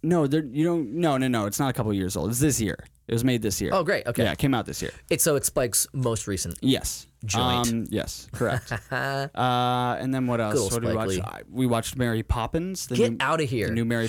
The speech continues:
Speaker 2: Now, I
Speaker 1: Poppins.
Speaker 2: saw the billboards.
Speaker 1: Yeah.
Speaker 2: And I was like, <laughs> I, I swear to God, my first thought was, "That, is that Katy Perry?" And then I'm like, "It can't be Katy Perry.
Speaker 1: No, no,
Speaker 2: There's
Speaker 1: no.
Speaker 2: no way. Who is it?" It's another actress whose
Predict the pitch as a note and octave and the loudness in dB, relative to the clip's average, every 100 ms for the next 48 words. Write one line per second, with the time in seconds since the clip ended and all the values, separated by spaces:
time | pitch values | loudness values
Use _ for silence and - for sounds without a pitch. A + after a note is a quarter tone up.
0 | - A2+ A3+ C3+ F#3 F#3+ A3+ C4 C#4+ D3 | 2 2 4 2 2 2 2 0 0 2
1 | D3 D#3 B2 F#2+ F#2 F2+ - - - A#2+ | 2 2 2 0 0 -2 -2 -4 -4 0
2 | G2 A#2 C#3+ D3 D3 C#3 D3+ C#3+ - A#2 | 0 2 2 2 0 0 0 0 0 0
3 | C3+ B2+ - - - C3+ B2+ B2 B2 A#2+ | 2 0 2 0 2 2 2 2 2 0
4 | A#2+ C#3 - C3 G2 C#3+ - _ - - | 0 -2 0 -2 -2 -4 -6 _ -2 -2
5 | - C4+ - A#2+ E3+ C#3+ E3 F3 E3 D#3 | -2 -2 0 0 0 0 2 2 2 0
6 | G#3+ G#3+ F3 D3+ B2 F#2 E2+ - A2+ G#2+ | 2 0 2 2 2 0 0 -2 -4 0
7 | F3+ F3+ A3 D3+ E2+ - - - - A#3 | 2 4 2 2 0 -4 -16 -4 2 4
8 | A#3+ C3+ A2 - D3 E3+ G3+ F#3 F3 C3 | 4 2 0 2 2 2 2 0 0 0
9 | D3+ B2 | 2 0